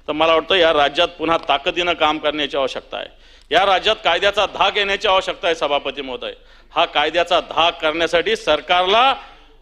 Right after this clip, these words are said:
निष्पक्षपातीपणे काम करावं लागेल. सभापती महोदय, काल हायकोर्ट बोललं, बुलडोझर लावले आपण कुठेतरी सिंधुदुर्गला, नागपूरला. हायकोर्टानं त्याच्यावर ताशेरे ओढलेले आहे. उत्तर प्रदेश, बिहार नाहीये महाराष्ट्र.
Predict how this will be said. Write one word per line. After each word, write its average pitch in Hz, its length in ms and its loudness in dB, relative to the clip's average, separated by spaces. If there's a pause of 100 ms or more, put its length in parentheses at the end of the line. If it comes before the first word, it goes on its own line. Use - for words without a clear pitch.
(640)
निष्पक्षपातीपणे 254 1080 0
काम 220 200 2
करावं 214 140 2
लागेल. 208 180 0
सभापती 226 480 2
महोदय, 254 300 4
काल 247 240 4
हायकोर्ट 220 460 4
बोललं, 254 520 4 (240)
बुलडोझर 233 480 4
लावले 254 280 4
आपण 247 200 2
कुठेतरी 247 380 4
सिंधुदुर्गला, 240 640 2
नागपूरला. 233 460 0
हायकोर्टानं 247 840 2 (560)
त्याच्यावर 240 320 0
ताशेरे 233 340 2
ओढलेले 277 380 4
आहे. 214 400 -4
उत्तर 240 220 -2
प्रदेश, 247 320 2
बिहार 240 280 4
नाहीये 285 200 2
महाराष्ट्र. 277 520 4